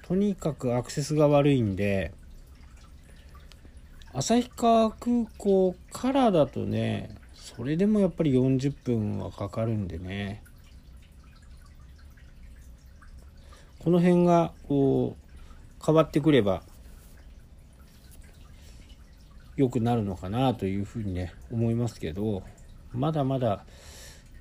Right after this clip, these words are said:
富良野はね、えー、どうかなと。まあ、一頭と反してね、えー、そうなってしまう可能性はありますけどね。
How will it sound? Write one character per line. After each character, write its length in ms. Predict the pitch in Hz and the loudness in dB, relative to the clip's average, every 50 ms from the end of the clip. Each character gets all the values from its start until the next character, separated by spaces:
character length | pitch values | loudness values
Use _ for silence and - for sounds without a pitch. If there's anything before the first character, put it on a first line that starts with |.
| - | -8
富 120 | - 135 127 | -4 -2 0
良 100 | 120 110 | 0 0
野 360 | 107 101 92 85 82 - - - - - - - - - - - - - | -2 -4 -6 -6 -10 -14 -16 -18 -20 -20 -20 -20 -20 -20 -20 -20 -18 -18
は 100 | - 101 | -14 -12
ね、 320 | 101 98 101 98 - - - - - - - - | -8 -8 -8 -8 -8 -12 -18 -20 -20 -20 -20 -18
え 540 | 147 123 - - - 92 - - 80 - - - - - - - - - - - - - - - - - - - | -16 -16 -14 -14 -14 -16 -16 -16 -16 -16 -16 -18 -18 -20 -18 -18 -18 -20 -20 -20 -20 -20 -20 -20 -20 -20 -16 -10
ー、 40 | |
ど 100 | - 107 | -8 -8
う 60 | 98 87 | -8 -8
か 160 | - - - | -10 -12 -10
な 180 | 104 120 131 | -4 -4 -4
と。 100 | 123 - - - - - - - - - - - - - - - - - - - - - | -4 -4 -12 -18 -20 -20 -20 -20 -20 -20 -20 -20 -20 -20 -20 -20 -20 -20 -20 -20 -18 -4
ま 140 | - 170 170 | 0 2 2
あ、 60 | 151 - - - - - - - - | 2 0 -4 -14 -20 -20 -20 -4 -4
一 160 | 208 220 - - - - | -4 -4 -4 -8 -6 0
頭 160 | - 262 240 | 2 2 2
と 240 | 240 - - 156 123 | 4 4 4 4 4
反 320 | 113 120 151 165 180 185 | 4 2 2 4 4 2
し 40 | 160 | 2
て 140 | - - 87 | 0 -4 -4
ね、 240 | 95 104 110 107 - - - - - - - - - - - - - - - - - - - - - - - - - - - - - - - - - - - - - - - - - - - - - - | -2 -4 -4 -4 -8 -14 -20 -20 -20 -20 -20 -20 -20 -20 -20 -20 -20 -20 -20 -20 -20 -20 -20 -20 -20 -20 -20 -20 -20 -20 -20 -20 -20 -20 -20 -20 -20 -20 -20 -20 -20 -20 -20 -20 -20 -20 -20 -20 -14 -12
え 260 | 131 110 104 107 101 | -12 -10 -10 -12 -14
ー、 40 | 117 | -10
そ 160 | - 139 131 | -6 -2 0
う 80 | 131 | 0
な 140 | 127 127 123 | 2 0 0
っ 20 | 123 | -2
て 180 | - - - | -4 -6 -6
し 160 | 104 - - | -6 -4 -4
ま 160 | 117 113 110 113 | -4 -2 -2 -2
う 100 | 113 107 | -4 -6
可 140 | - - | -6 -4
能 140 | 127 143 151 | -2 -2 -2
性 120 | 143 - 160 | 2 2 4
は 120 | 151 147 | 6 6
あ 40 | 147 | 6
り 80 | 143 | 6
ま 140 | 143 147 147 | 4 2 0
す 80 | 139 - | 0 -2
け 120 | - 104 | -8 -8
ど 100 | - 85 | -8 -8
ね。 260 | 82 90 95 92 - | -8 -8 -8 -8 -10